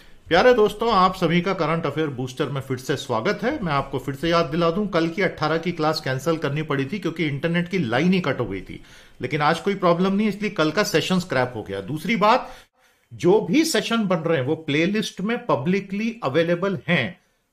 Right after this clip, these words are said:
हर सेशन जो कंप्लीट होगा प्लेलिस्ट में दे दिया जा चुका है, आप प्लेलिस्ट में सारा रिवीजन करते हैं इस सीरीज का जो भी अक्टूबर में शुरू हुई है।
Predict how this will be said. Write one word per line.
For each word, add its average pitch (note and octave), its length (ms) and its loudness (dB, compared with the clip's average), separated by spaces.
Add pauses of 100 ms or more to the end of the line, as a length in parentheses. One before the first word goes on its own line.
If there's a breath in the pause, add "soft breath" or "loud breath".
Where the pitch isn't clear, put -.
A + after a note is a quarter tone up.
(160)
हर A3+ 180 8
सेशन A#3 440 0
जो A3+ 100 0
कंप्लीट F#3 500 -2
होगा E3+ 220 0
प्लेलिस्ट F#3 680 0
में G3+ 220 -2
दे F3 160 4
दिया G3 220 0
जा F3+ 180 2
चुका F#3+ 320 -2
है, G3 120 -2
आप F3 240 -2
प्लेलिस्ट D3+ 380 -4
में F#3+ 80 -2
सारा E3 320 0
रिवीजन D#3 420 0
करते F3 240 -10
हैं C#4+ 260 -2 (320 loud breath)
इस G#3+ 240 0
सीरीज E3+ 320 2
का C4+ 140 2
जो G3 160 2
भी F#3+ 100 0
अक्टूबर C#3+ 440 0
में F#3 120 -4
शुरू C#3 240 -2
हुई G#2+ 200 -8
है। D#2 200 -16